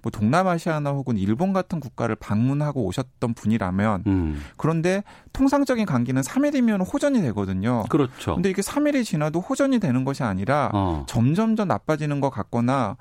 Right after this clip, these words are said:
Speaker 1: 쉽게 떨어지지 않는다라고
Speaker 2: 예.
Speaker 1: 하면은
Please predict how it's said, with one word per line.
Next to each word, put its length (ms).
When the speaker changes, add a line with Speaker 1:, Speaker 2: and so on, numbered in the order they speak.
Speaker 1:
쉽게 380
떨어지지 420
않는다라고 680
Speaker 2:
예. 160
Speaker 1:
하면은 840